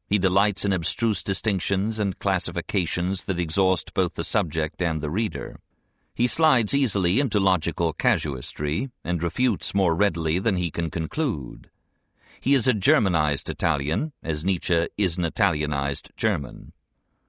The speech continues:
Nothing could be more German or more Hegelian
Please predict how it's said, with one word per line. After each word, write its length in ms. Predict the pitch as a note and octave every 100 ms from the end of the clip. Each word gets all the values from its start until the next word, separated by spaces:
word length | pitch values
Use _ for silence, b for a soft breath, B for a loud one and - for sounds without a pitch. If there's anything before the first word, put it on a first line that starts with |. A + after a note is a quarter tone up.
| _ _ _ -
Nothing 380 | F3 G#3+ E3+ B2+
could 160 | A#2+
be 140 | A2+ G2
more 240 | F#2 F2
German 520 | D#2 G2 E2 D#2+ A#2+ -
or 160 | G#2
more 200 | F#2 F#2
Hegelian 840 | E2+ D#2 F#2+ F#2+ C2+ B1 E2 C#3